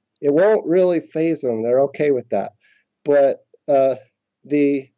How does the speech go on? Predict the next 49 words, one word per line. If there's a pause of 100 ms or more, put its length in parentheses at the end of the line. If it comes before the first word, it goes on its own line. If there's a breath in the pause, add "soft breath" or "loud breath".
(440)
the
point, (360)
like,
if
you
want
to
be
serious
and
you
want
to
actually
have
true
statements,
the
point
is
to (100)
figure
out, (380)
how
do
I (460)
rearrange
my (460)
thinking (200 soft breath)
so
that
I
can
separate
out
the
ten (120)
percent
from
the
ninety
percent,
so
I
have
a
hundred
percent
accurate